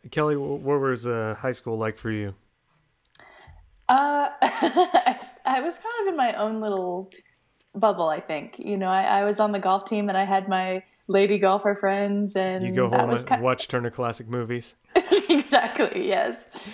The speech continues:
Speaker 2: That was really, that was my crowd. I mean, I didn't really, I didn't really roll with the football team, but they definitely were king,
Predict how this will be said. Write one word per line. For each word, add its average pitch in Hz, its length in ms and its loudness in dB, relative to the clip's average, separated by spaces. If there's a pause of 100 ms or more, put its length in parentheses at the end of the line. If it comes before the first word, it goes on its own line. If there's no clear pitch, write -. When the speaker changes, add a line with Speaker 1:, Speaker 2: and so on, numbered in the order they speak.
(140)
Speaker 2:
That 233 180 2
was 254 200 -2
really, 311 300 0
that 285 160 2
was 330 120 -2
my 349 120 2
crowd. 302 380 0
I 226 60 0
mean, 226 120 -2
I 208 140 2
didn't 269 200 -4
really, 240 580 -4 (340)
I 233 80 4
didn't 240 140 -2
really 240 180 2
roll 226 240 2
with 220 160 0
the 226 60 -2
football 214 360 2
team, 214 220 0
but 202 140 0
they 190 100 2
definitely 190 500 0
were 185 360 0
king, 190 480 -10